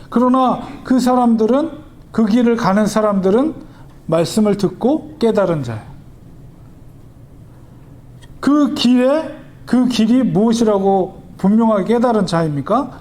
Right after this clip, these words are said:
생명의 길이라고 깨달은 자들이에요. 죽음의, 죽음과 삶의 기로에서 바로 주님의 뜻을 깨달은 자들은 생명의 길을 선택합니다.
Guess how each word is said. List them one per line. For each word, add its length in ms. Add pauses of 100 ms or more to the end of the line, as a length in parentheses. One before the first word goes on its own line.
(140)
생명의 560
길이라고 520
깨달은 400
자들이에요. 420 (2750)
죽음의, 840 (120)
죽음과 720
삶의 600
기로에서 840 (280)
바로 400 (180)
주님의 480
뜻을 360
깨달은 420
자들은 600 (360)
생명의 600
길을 280
선택합니다. 800